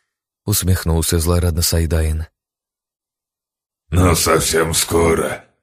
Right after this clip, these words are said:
Speaker 2: эта ложь станет правдой. Скверну не останови".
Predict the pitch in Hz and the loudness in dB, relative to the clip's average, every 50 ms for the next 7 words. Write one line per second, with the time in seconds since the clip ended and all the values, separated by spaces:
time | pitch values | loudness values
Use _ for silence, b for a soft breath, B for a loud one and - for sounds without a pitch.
0 | _ _ - 90 95 98 101 87 - 80 87 92 92 92 90 87 - - - - | _ _ 0 2 2 2 2 0 0 0 2 2 2 2 2 0 0 -2 -2 0
1 | 90 90 90 90 87 82 - - - 92 90 90 87 82 73 69 67 67 65 64 | 0 2 2 2 0 0 -2 -2 0 2 2 2 2 0 -2 -2 -4 -4 -4 -4
2 | - - - _ _ _ _ _ _ _ _ _ _ _ - - - - 92 90 | -6 -10 -14 _ _ _ _ _ _ _ _ _ _ _ -8 -8 -2 0 2 2
3 | 98 101 101 101 101 95 101 95 90 92 95 98 98 95 - - 85 104 104 101 | 4 4 4 2 0 0 -2 -4 -2 -2 0 2 2 0 0 0 0 2 2 2
4 | 98 92 - - - 107 - 98 98 92 92 95 101 101 101 98 85 - - - | 2 0 -2 -2 -2 0 0 2 2 2 2 0 -2 -4 -4 -6 -8 -10 -12 -18